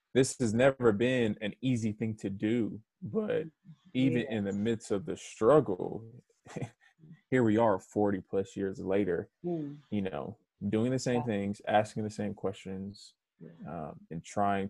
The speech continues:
Speaker 1: to tell more kids about Jesus.
Speaker 2: Yeah.
Speaker 1: You know,
Speaker 2: That's
Speaker 1: and,
Speaker 2: right.
Speaker 1: and from an outsider,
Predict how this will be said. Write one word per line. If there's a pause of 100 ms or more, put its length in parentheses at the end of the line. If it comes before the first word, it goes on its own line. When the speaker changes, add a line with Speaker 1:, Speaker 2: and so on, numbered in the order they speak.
Speaker 1:
to (320)
tell
more
kids
about
Jesus. (180)
Speaker 2:
Yeah. (460)
Speaker 1:
You
know,
Speaker 2:
That's (100)
Speaker 1:
and,
Speaker 2:
right.
Speaker 1:
and (220)
from
an
outsider,